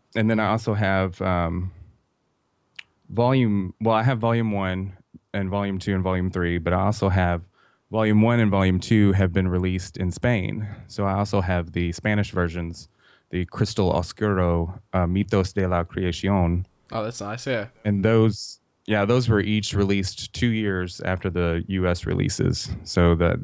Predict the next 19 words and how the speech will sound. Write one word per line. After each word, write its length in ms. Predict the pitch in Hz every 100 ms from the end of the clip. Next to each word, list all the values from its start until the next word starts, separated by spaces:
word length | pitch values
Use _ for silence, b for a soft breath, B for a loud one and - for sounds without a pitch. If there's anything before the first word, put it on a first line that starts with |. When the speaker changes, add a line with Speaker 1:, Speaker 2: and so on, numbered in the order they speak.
| 98
Speaker 1:
volume 300 | 98 101 95
one 140 | 92
came 160 | 92 92
out 100 | 87
in 40 | 87
two 140 | 90
thousand 260 | 87 85 85
eleven, 340 | 82 85 85
so 160 | 80 85
volume 360 | 85 85 85
one 180 | 85 85
came 160 | 85 87
out 100 | 85
in 60 |
Spain 340 | 87 - 85 82
in 120 | 80
two 140 | -
thousand 320 | 85 82 -
thirteen. 600 | 85 85 - 90 82 90